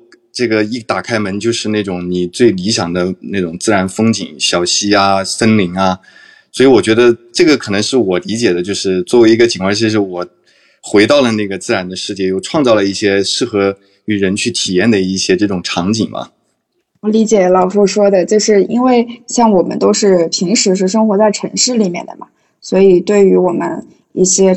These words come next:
Speaker 2: 来自于城市的爱彼迎的访客来说，就是能够亲近自然，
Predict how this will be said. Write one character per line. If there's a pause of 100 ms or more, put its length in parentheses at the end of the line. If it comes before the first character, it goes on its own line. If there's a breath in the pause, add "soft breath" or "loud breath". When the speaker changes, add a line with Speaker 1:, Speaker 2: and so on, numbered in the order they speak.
Speaker 2:
来
自
于
城
市
的
爱
彼
迎
的
访
客
来
说，
就
是
能
够
亲
近
自
然，